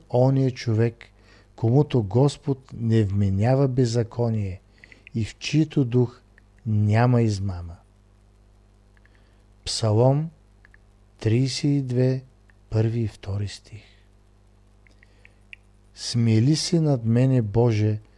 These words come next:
според милосърдието си, според множеството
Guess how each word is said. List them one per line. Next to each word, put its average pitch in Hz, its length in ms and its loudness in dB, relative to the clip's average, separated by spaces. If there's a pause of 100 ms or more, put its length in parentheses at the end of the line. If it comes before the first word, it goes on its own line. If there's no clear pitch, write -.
(240)
според - 680 -2 (120)
милосърдието 107 1000 -2
си, - 300 -14 (560)
според 135 680 2
множеството 139 1120 0